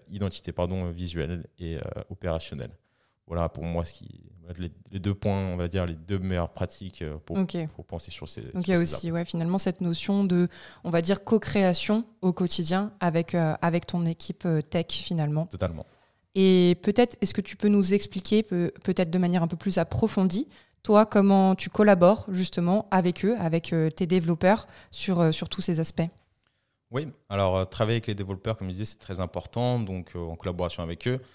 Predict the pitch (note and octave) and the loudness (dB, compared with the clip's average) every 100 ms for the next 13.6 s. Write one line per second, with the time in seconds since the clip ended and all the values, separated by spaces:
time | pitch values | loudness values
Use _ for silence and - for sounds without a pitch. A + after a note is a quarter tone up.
0 | _ _ _ _ - - A2+ - C#3 A#2 | _ _ _ _ -14 -2 -2 0 2 2
1 | G2 F#2+ F#2 F2+ - - G2 G#2 G2 G2 | 2 0 0 -2 -8 -2 4 4 2 0
2 | G2 G2 - A2 A2+ G#2 F2+ F2 F2+ F2 | 2 -2 0 2 4 4 4 2 0 -2
3 | F2+ F#2 G#2 F#2+ F#2 F#2+ G2 - E2+ - | -2 0 0 0 0 2 0 0 -6 -4
4 | F2+ E2 - A#2 - - _ _ _ _ | -4 -2 2 2 0 -20 _ _ _ _
5 | _ _ G#2 G2 G2 G#2 F#2+ - A#2 - | _ _ -2 0 0 0 0 2 2 0
6 | G2 F#2+ F2 F2+ - G#2+ G#2 - G2+ - | -2 -2 -2 -6 -2 -2 -2 -6 -10 -4
7 | G#2+ A2 F#2+ E2 E2 F2+ G2 G2+ F2 - | 0 0 0 -2 -2 -2 0 -2 -2 -6
8 | A2 B2 B2+ D3 _ _ F#2 F#2+ F#2 F#2 | -2 2 2 0 _ _ -8 -4 -2 -2
9 | - F#2+ - F#2 G2 F#2+ F#2 F2 E2+ F2 | -4 -10 -4 -2 0 -2 -6 -4 -2 -2
10 | E2+ - D2+ - G2+ - E2+ F2 - B1 | -2 -4 -10 -4 -6 -4 -6 -6 -8 -14
11 | - _ _ _ _ _ - G2+ G2 - | -16 _ _ _ _ _ -4 -2 -2 -2
12 | G2 F#2+ F#2 F#2+ - - G#2 F#2+ F2+ G2+ | 2 2 2 -2 -2 -2 -2 -2 -4 -4
13 | F#2+ F2+ - - - | -4 -6 -12 -18 -14